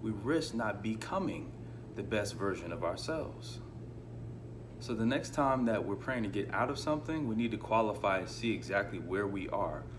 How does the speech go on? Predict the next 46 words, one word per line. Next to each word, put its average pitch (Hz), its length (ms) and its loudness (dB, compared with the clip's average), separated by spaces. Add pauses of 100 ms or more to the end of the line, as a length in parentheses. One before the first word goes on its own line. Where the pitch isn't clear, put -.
(180)
Are 127 140 8
we 147 260 2
in 151 140 2
a 139 60 4
process? 127 600 2
Are 107 120 4
we, 113 260 2 (160)
have 123 200 0
we 123 120 2
prayed 135 320 0
for 120 100 -2
something 113 520 2 (340)
such 117 320 2
as 104 380 6
patience, - 800 0
such 120 320 0
as, 104 460 4 (460)
um, 95 200 0
"I 98 40 2
want 123 260 6
to 120 40 4
become 120 400 2
the 123 80 4
best 98 300 2
version 101 300 4
of 95 60 2
myself"? 95 680 2 (260)
This 170 260 4
may 131 180 4
very 127 280 6
well 117 220 4
be 113 140 4
a 110 80 6
part 113 260 2
of 110 80 -2
your 101 100 0
process, 123 480 0
and 98 100 0
if 95 140 -2
you 98 60 -6
jump 117 260 0
out 110 100 4
of 101 120 -2
it 98 100 -2
too - 320 -4
early 156 560 4